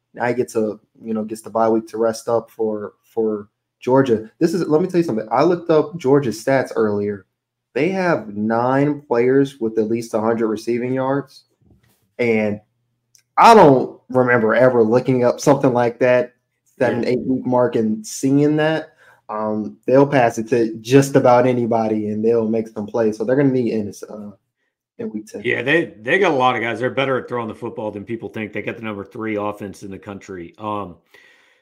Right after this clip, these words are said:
Speaker 2: so, uh, it, really now, this is, I feel like, I, I said this earlier, you might have to carry this show, Gerard. This is my fourth podcast or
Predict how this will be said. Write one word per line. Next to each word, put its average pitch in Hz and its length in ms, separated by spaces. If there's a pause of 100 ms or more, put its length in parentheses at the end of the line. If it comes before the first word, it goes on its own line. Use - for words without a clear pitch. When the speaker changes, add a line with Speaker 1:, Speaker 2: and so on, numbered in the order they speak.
Speaker 2:
so, 143 640
uh, 160 60
it, 151 320 (640)
really 143 800
now, 120 340
this 131 240
is, 156 220 (100)
I 220 140
feel 226 300
like, 139 360
I, - 120 (160)
I - 20
said 190 240
this 160 160
earlier, 117 460 (340)
you 147 140
might 180 160
have 143 120
to 117 80
carry 113 300
this 98 160
show, 101 200
Gerard. 98 300
This 131 180
is 131 120
my 139 120
fourth 127 440
podcast 110 640
or 90 220